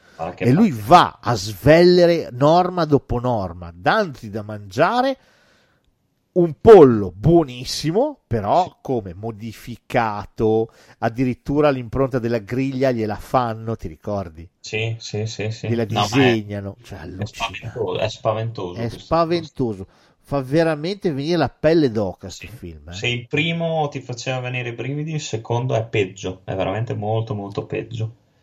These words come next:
Speaker 1: perché ti rendi conto proprio della presa per il culo totale di co-, di quello che tu mangi.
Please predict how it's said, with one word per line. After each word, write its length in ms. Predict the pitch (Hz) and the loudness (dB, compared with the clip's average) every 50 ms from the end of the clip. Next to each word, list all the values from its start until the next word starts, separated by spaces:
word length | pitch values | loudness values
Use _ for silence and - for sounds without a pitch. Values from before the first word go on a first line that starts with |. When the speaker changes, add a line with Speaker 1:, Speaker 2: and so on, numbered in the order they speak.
| _ _ _ _ _ _ _ _ - - _ _ | _ _ _ _ _ _ _ _ -20 -20 _ _
Speaker 1:
perché 220 | - 107 - 104 | -8 -4 -2 -2
ti 100 | 98 - | 0 2
rendi 260 | 117 120 117 113 113 | 2 2 2 0 -2
conto 300 | 113 - 127 127 127 135 | -2 -2 -2 -2 -2 -2
proprio 240 | 127 113 110 113 123 | -4 -4 -6 -6 -6
della 220 | 110 98 92 92 92 | -8 -8 -8 -8 -8
presa 480 | - - 110 107 110 107 104 107 107 104 | -8 -6 -4 -4 -4 -4 -4 -4 -6 -6
per 180 | - 107 104 98 | -6 -8 -8 -8
il 180 | 98 95 98 _ | -10 -14 -18 _
culo 600 | - - - 101 95 90 87 85 87 95 107 - _ _ _ _ _ _ _ _ _ _ _ | -20 -18 -14 -12 -10 -8 -6 -6 -8 -8 -10 -18 _ _ _ _ _ _ _ _ _ _ _
totale 720 | - - 98 - - 107 95 85 82 82 85 87 110 107 - _ _ _ _ _ _ _ _ _ | -6 -6 -4 0 0 2 2 2 -2 -4 -8 -10 -12 -14 -20 _ _ _ _ _ _ _ _ _
di 200 | - 104 110 - _ _ | -20 -18 -18 -18 _ _
co-, 360 | _ - 127 127 127 127 117 | _ -4 -2 0 0 -2 -2
di 180 | 107 110 107 - - | -6 -10 -12 -12 -10
quello 280 | - 123 123 123 131 | -6 -4 -2 -2 -4
che 140 | 127 - 143 | -4 -6 -10
tu 140 | 113 - 107 | -10 -10 -12
mangi. 560 | 104 90 92 101 98 90 82 - 87 85 - | -10 -8 -8 -8 -8 -10 -12 -14 -16 -16 -18